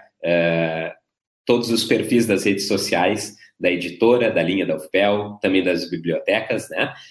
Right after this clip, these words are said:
É, acessem e deem uma olhada e façam as suas comprinhas, que a linha da ufpel é linda, linda, linda. Eu adoro os produtos da linha da ufpel.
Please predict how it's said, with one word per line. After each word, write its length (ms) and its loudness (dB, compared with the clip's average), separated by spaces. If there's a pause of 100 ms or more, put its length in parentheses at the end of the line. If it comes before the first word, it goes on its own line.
(140)
É, 480 2
acessem 640 -2
e 200 -2
deem 180 2
uma 100 -2
olhada 400 0
e 120 -2
façam 360 -2
as 120 -6
suas 140 -4
comprinhas, 460 -6
que 280 -10
a 100 -2
linha 240 -2
da 100 -2
ufpel 360 0
é 100 0
linda, 540 -2
linda, 340 -2
linda. 300 -6
Eu 240 -10
adoro 440 2
os 100 -8
produtos 420 -8
da 80 0
linha 180 0
da 80 -8
ufpel. 280 -10